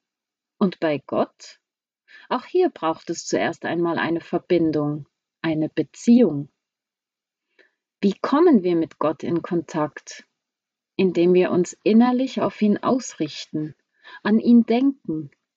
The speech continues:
ihn bei seinem Namen nennen, uns für ihn öffnen, mit ihm sprechen. „Ihr werdet kommen.“ Wer ein Anliegen an Gott hat, muss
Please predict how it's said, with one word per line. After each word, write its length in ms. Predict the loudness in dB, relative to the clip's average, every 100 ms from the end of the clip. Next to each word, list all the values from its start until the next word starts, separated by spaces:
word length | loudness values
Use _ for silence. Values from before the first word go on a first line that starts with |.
| _ 0
ihn 280 | 4 6
bei 160 | 4 2
seinem 420 | 0 0 2 2
Namen 440 | 2 2 4 4 2
nennen, 460 | -2 -6 -6 -10 _ _ _ _ _ _ 0
uns 220 | 0 0
für 160 | -2
ihn 280 | -2 0 -2 -2
öffnen, 680 | -4 -4 -6 -10 -8 -8 -12 _ _ _
mit 160 | -10 -6
ihm 180 | -4 -4
sprechen. 720 | -6 -10 -8 -8 -10 -10 -12 _ _ _ _ _ _ _ _ _ _ _ _ _ _ _
„Ihr 180 | -2 0
werdet 460 | 0 -2 -4 -8 -8
kommen.“ 480 | -2 0 0 -2 -8 _ _ _ _ -20 _ _ -20 -16 -4
Wer 180 | -2 2
ein 160 | 0
Anliegen 560 | 2 2 4 4 4 0
an 160 | -2 -2
Gott 320 | -2 -4 -4
hat, 300 | -4 -4 -12 -2
muss 220 | -2